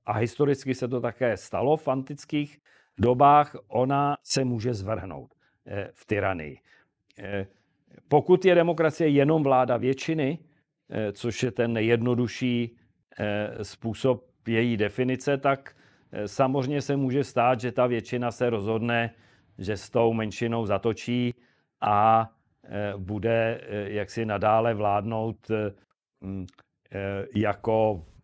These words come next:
většina a, eh, a nik-, nikdo se jí do toho nebude moc mluvit, mu-, nemůže se jí do toho plést.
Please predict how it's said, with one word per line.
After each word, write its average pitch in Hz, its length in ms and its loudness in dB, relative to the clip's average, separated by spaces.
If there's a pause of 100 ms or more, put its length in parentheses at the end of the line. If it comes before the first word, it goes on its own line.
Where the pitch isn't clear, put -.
(260)
většina 113 680 -2 (120)
a, 104 420 0 (440)
eh, 95 340 -8
a 101 140 -10
nik-, 104 420 -8
nikdo 104 400 -2
se 107 160 -6
jí 110 100 -2
do 104 120 -2
toho 107 200 -4
nebude 104 280 -6
moc 101 220 -8
mluvit, 107 340 -4
mu-, 110 160 -8
nemůže 101 420 -8
se 104 140 -10
jí 104 60 -6
do 107 120 -4
toho 104 200 -4
plést. 156 300 0